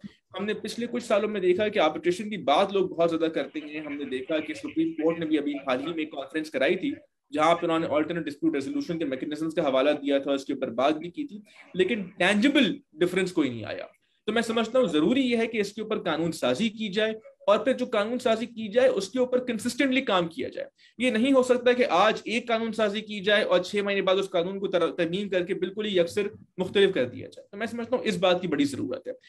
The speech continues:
जो आपने टीआरजी के केस का खास तौर पर हवाला दिया, मैं समझता हूँ यही वाली बात उसके अंदर भी है कि जो हमारी problems हैं हमारे judicial system के अंदर, this case perhaps is a reflection of all those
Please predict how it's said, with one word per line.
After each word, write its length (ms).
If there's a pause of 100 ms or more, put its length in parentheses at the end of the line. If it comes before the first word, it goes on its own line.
(260)
जो 120
आपने 480
टीआरजी 560
के 100
केस 220
का 120
खास 280
तौर 100
पर 120
हवाला 300
दिया, 380 (260)
मैं 80
समझता 340
हूँ 100
यही 180
वाली 220
बात 200
उसके 280
अंदर 200
भी 180
है 100 (320)
कि 100
जो 200
हमारी 380
problems 520
हैं 80
हमारे 220
judicial 360
system 340
के 80
अंदर, 320 (420)
this 280
case 240
perhaps 380 (120)
is 80
a 80
reflection 520
of 160
all 160
those 220